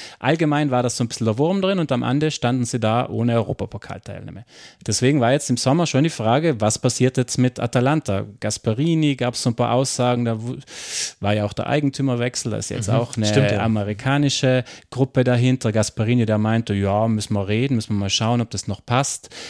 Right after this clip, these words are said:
Speaker 1: Äh, also irgendwie hat man so das Gefühl, der Zauber ist verflogen. Und sie haben jetzt aber im Sommer, sie haben sich verjüngt.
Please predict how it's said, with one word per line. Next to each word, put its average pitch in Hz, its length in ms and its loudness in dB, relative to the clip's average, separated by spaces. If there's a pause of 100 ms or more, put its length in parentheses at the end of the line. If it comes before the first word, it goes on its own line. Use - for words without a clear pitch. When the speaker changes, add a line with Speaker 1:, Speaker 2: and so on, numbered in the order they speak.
(140)
Speaker 1:
Äh, 110 100 -2 (220)
also 123 340 0 (520)
irgendwie 170 320 2
hat 147 120 -2
man 139 120 2
so 135 140 -2
das 117 140 -4
Gefühl, 135 240 0
der 123 100 2
Zauber 110 340 0
ist 104 80 0
verflogen. 104 560 -2 (680)
Und 156 320 0
sie - 240 -2
haben 127 120 2
jetzt 131 240 0
aber 170 420 0
im 127 160 2
Sommer, 156 440 0
sie - 140 -2
haben 117 80 2
sich - 200 -2
verjüngt. 113 560 0